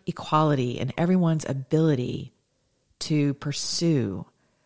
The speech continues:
that happiness or property even, right? We see, and I,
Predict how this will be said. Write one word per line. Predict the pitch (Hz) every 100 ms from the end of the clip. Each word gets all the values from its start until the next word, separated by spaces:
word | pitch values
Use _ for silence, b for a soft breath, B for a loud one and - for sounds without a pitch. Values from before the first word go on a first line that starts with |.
| _ _
that | - 139
happiness | - - 131 135 139 - - - - - _ _ _ -
or |
property | 123 - 143 165 175 139 120 135
even, | 123 135 123 _ _ _
right? | 147 165
We | 160
see, | - 185 170 160 B B B B - -
and | 120 110
I, | 110